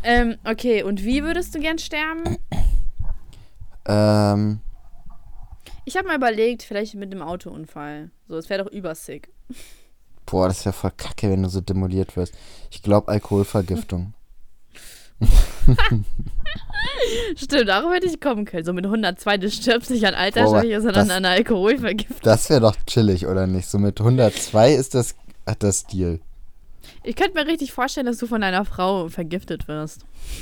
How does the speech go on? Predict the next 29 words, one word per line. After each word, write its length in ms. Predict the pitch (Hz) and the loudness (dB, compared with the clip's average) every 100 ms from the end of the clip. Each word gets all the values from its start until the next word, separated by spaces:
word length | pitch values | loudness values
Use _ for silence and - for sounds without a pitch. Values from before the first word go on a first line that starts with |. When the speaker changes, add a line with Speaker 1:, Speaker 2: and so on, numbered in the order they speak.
| - - | -12 -6
Speaker 2:
<laughs> 340 | 120 - - | -4 -4 -2
Oder 260 | 107 107 120 | 0 2 2
so 120 | 101 | 2
ver-, 200 | - 95 - - | -2 -4 -4 -10
richtig 380 | 101 - 104 - | -8 -6 -6 -6
totgeprügelt. 880 | - 110 - - - 101 92 90 - - - - - 370 - - - - | -2 -2 -2 -8 -2 0 0 -2 -6 -14 -8 -4 0 2 0 -2 -6 0
<laughs> 840 | 494 - - - 330 - - - | 0 -2 -8 -6 -6 -8 -12 -10
Kommt 260 | - 120 107 | 2 2 6
die 60 | 120 | 6
mit 180 | 113 110 | 4 2
einem 100 | 104 | 4
Baseballschläger 1040 | 117 117 - 110 - 107 101 104 98 90 | 6 6 2 2 2 0 2 2 2 -2
an. 100 | 95 - - - | -4 -4 -6 2
<laughs> 840 | 494 - - - - 539 539 453 | 2 4 2 0 -6 -4 -4 -6
Speaker 1:
Stirb 640 | - - - - 226 214 - | -4 -4 0 2 4 2 0
doch 220 | 165 - | -2 -2
endlich. 680 | 170 - 185 160 160 175 175 | -4 -6 -6 0 2 4 6
Speaker 2:
<laughs> 680 | 147 - 117 127 - 120 359 | 6 6 2 0 0 -2 0
Speaker 1:
Ich 80 | - | 2
hab 140 | 262 | 2
dich 180 | 262 240 | 2 0
nur 200 | 240 233 | 0 0
geheiratet 720 | 208 185 - 233 208 202 208 202 | 0 -2 -2 -2 0 0 -2 -2
wegen 180 | 202 190 | -4 -4
deinem 340 | 156 208 170 | -4 -6 -4
Geld. 600 | 180 170 196 190 - 123 - - - - - - - 480 - - 554 - 381 311 | -2 0 0 -2 -2 -2 -4 -12 -12 -10 -8 -10 -14 -14 -14 -14 -14 -12 -12 -6
So, 120 | - | 0
aber 200 | 240 240 - | 2 2 0
auch 140 | 262 | 0